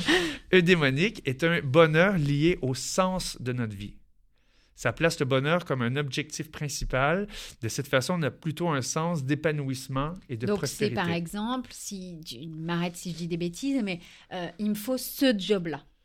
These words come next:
Speaker 2: Euh,
Speaker 1: Non,
Speaker 2: ou
Speaker 1: c'est pas ça.
Speaker 2: c'est plus l'épanouissement. Ça veut dire que je suis bien dans ma vie, je suis bien dans mon état, euh, en ce moment.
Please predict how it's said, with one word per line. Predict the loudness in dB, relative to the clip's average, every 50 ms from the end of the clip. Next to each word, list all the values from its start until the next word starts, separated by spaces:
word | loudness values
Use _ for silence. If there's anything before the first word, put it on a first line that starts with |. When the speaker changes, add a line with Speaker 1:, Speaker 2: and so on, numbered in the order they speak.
| _ _ -16 -14 -12 -12 -12 -14 -16 -6 2 4
Speaker 2:
Euh, | 6 6
Speaker 1:
Non, | 6 4
Speaker 2:
ou | 2
Speaker 1:
c'est | 2 2
pas | 0 0
ça. | 0 0 -4 -6
Speaker 2:
c'est | -2 0 -2 0
plus | 0 0 -2 -2 -2 -2
l'épanouissement. | -2 0 0 0 2 2 0 0 0 0 -2 -2 -2 -4 -4 -4 -4
Ça | -2 -2 0
veut | 0 0
dire | 0 0 -2 -2
que | -2 -2
je | -2 0 0 0
suis | 0 -2 -2 -4 -4 -2
bien | -2 0 0 0 0 0 0
dans | 0 0 0
ma | 2 2 2 2
vie, | 0 0 -4 -4 -4 -2
je | -2 -2
suis | -2 -2 -4 -2
bien | 0 0 0
dans | 0 0 -2
mon | -2 -2 -2 -2 -2
état, | -2 -2 -2 0 0 0 0 0 -4 -8 -20 _ _ _ _ -6
euh, | -4 -2 -2 -2 -4 -4 -8 -12 -18 -18 _ _ -6
en | -4 -4
ce | -4 -4
moment. | -4 -6 -4 -4 -6